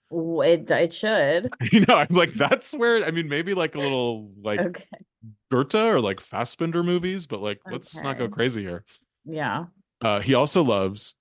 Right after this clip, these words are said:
Speaker 2: Kaffee und Kuchen, the German tradition of having coffee and cake in the afternoon.
Speaker 1: Okay, that sounds like a pretty good tradition. I
Speaker 2: I
Speaker 1: can get
Speaker 2: mean, not
Speaker 1: behind
Speaker 2: bad.
Speaker 1: that.
Speaker 2: Yeah. So he brews another espresso. God, that Nespresso is getting quite a workout.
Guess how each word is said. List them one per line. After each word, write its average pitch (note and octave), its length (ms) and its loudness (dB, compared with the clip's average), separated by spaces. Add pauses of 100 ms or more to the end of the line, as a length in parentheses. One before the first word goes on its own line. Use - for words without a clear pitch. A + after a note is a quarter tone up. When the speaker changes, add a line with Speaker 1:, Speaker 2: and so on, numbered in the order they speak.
(960)
Speaker 2:
Kaffee E3+ 560 2 (140)
und C#3+ 360 2 (220)
Kuchen, D#2 520 0 (200)
the A#2+ 80 -2
German B2+ 400 0
tradition C3 540 -4
of - 140 -14
having A2 320 -2
coffee A#2 520 -2
and G#2 160 -8
cake A#2+ 360 -4
in F#2 120 -6
the E2+ 100 -6
afternoon. D2+ 720 -12 (640)
Speaker 1:
Okay, A3+ 280 -6
that A#3 160 -2
sounds E4+ 140 -6
like C4+ 120 -2
a F#3+ 60 -2
pretty D#3 240 0
good D3 160 -4
tradition. - 440 -4
I - 40 -4
Speaker 2:
I - 20 -6
Speaker 1:
can A2+ 140 0
get A#2 80 4
Speaker 2:
mean, A2+ 60 2
not A#2+ 220 2
Speaker 1:
behind F#2 320 -2
Speaker 2:
bad. - 140 -10
Speaker 1:
that. G#2 60 -10
Speaker 2:
Yeah. F2+ 220 -6 (480)
So - 180 0
he A#2+ 80 6
brews A#2 380 0
another C#3+ 260 2
espresso. C#3 640 -2
God, G2 240 -10
that F#2 180 -4
Nespresso G2 520 -4
is F2+ 100 -6
getting F#2 220 -6
quite G2+ 200 -4
a G2+ 40 0
workout. F2+ 460 -4